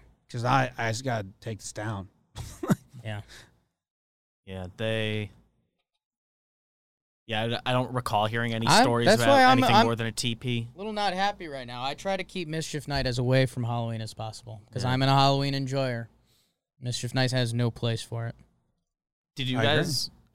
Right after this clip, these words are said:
Speaker 3: was that, like, a, I'm younger than you.
Speaker 2: Sure.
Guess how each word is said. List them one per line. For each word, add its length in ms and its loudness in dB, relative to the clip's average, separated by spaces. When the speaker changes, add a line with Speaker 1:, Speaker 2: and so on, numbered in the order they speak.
Speaker 3:
was 220 -2
that, 280 2
like, 280 2
a, 220 0
I'm 160 -4
younger 380 -2
than 200 -10
you. 140 -10
Speaker 2:
Sure. 260 -2